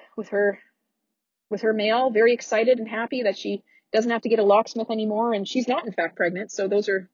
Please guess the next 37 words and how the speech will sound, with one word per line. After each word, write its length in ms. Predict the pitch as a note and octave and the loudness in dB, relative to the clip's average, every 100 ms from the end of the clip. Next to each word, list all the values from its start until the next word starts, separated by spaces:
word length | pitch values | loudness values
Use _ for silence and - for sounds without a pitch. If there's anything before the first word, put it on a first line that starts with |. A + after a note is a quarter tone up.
| - | -4
two. 280 | C#4+ A#3+ A3 _ _ | -2 0 -4 _ _
That's 160 | - D4 | 2 4
a 60 | A#3 | 6
win-win. 480 | A3+ G#3+ G#3 A3 C#4+ _ _ _ - | 6 4 0 -2 -8 _ _ _ -10
That's 160 | G#3 | -6
what 80 | - | -4
we 80 | G#3+ | -4
call 180 | G#3+ G3 | -2 -2
it 60 | |
in 80 | G3 | -4
the 60 | F#3 | -6
mail 180 | F#3 F#3 | -4 -2
business, 360 | F#3+ A3 A3 | -4 -4 -8
win-win. 360 | G3 G3 G3 B3 _ _ - - _ | -4 -4 -2 -4 _ _ -20 -20 _
And 80 | A#3 | 4
I 40 | B3 | 6
look 140 | C4 | 4
down 240 | B3 B3 | 2 -2
and 100 | A#3+ | -4
she 160 | - A#3+ | -4 -2
has 160 | A3+ - | -2 -2
left 320 | G3+ G#3+ - | -4 -4 -8
her 180 | - A#3 | -2 0
phone 400 | - D4+ B3 F#3 | 0 -4 -4 -6
on 120 | G#3+ A3 | -6 -2
the 60 | |
recycling 440 | G#3+ G3 F#3 F3+ E3+ | -2 -2 -2 -4 -8
bin. 220 | A2+ F#3 _ _ _ _ _ _ _ - | -12 -14 _ _ _ _ _ _ _ -8
In 140 | F3 | -2
my 120 | F3+ | 0
brain, 280 | F3+ F#3+ F#3+ | 2 4 4
I 80 | G#3 | 0
say, 220 | G3+ A#3 - | 0 2 6
"Allow 340 | B3+ B3+ B3 | 8 8 6
me. 360 | A#3 G3 E3 - _ _ _ _ _ _ _ _ - | 4 0 -6 -12 _ _ _ _ _ _ _ _ -8
Allow 260 | G#3+ G3 F3 | -4 -2 -4
me." 320 | E3+ D#3 D#3 | -10 -18 -20